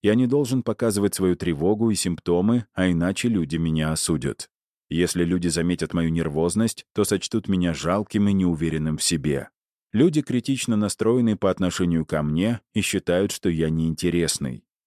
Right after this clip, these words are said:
Если я буду переживать об общении, то смогу вовремя найти нужные слова.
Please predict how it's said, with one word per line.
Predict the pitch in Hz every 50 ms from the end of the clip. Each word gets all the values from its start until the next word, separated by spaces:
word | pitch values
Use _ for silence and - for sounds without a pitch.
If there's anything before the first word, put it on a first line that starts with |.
| _ _ _ _ -
Если | 92 92 87 - 95 87
я | 87 82
буду | 92 87 90
переживать | - - 87 90 82 78 90 85 90 87 -
об | 82 76 80
общении, | 78 - - - 87 90 95 104 110 113 104
то | - 101
смогу | 90 - 98 95 90 85 95 92
вовремя | 82 76 82 82 92 95 95 98 98
найти | 95 95 95 87 - 101 98
нужные | 92 85 78 73 69 78 76 76 76
слова. | - - 78 76 71 73 67 60 -